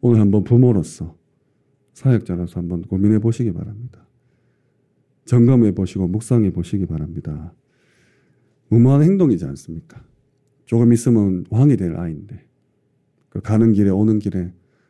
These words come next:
또 전쟁터에서. 다윗은 더 특이하죠. 지가 왕이 될 사람인데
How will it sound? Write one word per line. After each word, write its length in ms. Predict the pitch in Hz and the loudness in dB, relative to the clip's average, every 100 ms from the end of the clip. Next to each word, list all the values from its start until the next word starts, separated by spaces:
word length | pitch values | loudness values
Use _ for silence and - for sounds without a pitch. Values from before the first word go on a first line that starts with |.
| _ | _
또 100 | - | -12
전쟁터에서. 880 | 101 107 107 113 110 92 85 - 85 _ _ _ _ _ _ _ _ _ _ _ _ _ _ _ _ | -2 0 2 0 0 -4 -4 -8 -16 _ _ _ _ _ _ _ _ _ _ _ _ _ _ _ _
다윗은 720 | - 90 151 165 113 98 82 - _ _ | -6 2 2 2 0 0 -2 -8 _ _
더 120 | 98 - | -10 -4
특이하죠. 720 | 151 156 127 80 92 76 - _ _ _ _ _ _ _ _ _ _ | -2 0 0 -2 -12 -18 -20 _ _ _ _ _ _ _ _ _ _
지가 260 | - 127 120 | -6 0 2
왕이 240 | 123 151 | 4 4
될 160 | 120 104 | 4 0
사람인데 720 | - 113 107 82 82 98 76 | 0 -2 -2 -6 -6 -6 -8